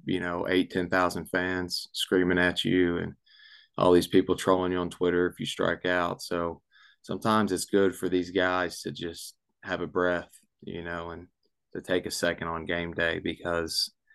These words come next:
there's so much that's going on, <laughs> um, from the moment they walk in on a game day to the actual start of the game that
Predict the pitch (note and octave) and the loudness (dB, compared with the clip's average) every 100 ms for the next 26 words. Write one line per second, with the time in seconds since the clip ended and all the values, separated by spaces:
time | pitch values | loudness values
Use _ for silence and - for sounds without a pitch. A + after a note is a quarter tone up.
0 | _ _ _ - F2+ D#2+ - G2+ F#2+ F#2+ | _ _ _ -2 0 4 6 6 6 4
1 | - F2+ - F#2+ E2+ E2+ F2 F2 F2 F2 | 2 -2 0 0 2 0 0 2 0 -2
2 | F#2+ - F2+ F2 F2 - G#2 E2+ F2 - | -8 -10 -4 -2 -2 0 0 -2 -8 -2
3 | G#2 F2 F2+ F2+ F2+ E2+ F2+ F2 E2 - | 2 4 4 2 2 0 2 2 0 0
4 | F2 E2+ E2 D2+ E2+ F2 E2 E2+ E2+ E2 | -2 -2 -4 -2 0 0 0 0 0 -4
5 | - - F2+ F2+ - E2+ - F2 - F2 | -6 -4 -4 -4 -4 -4 -4 -8 -4 -2
6 | E2 E2 E2 E2+ E2+ E2 E2+ E2 | -2 -4 -4 -2 -4 -6 -6 -6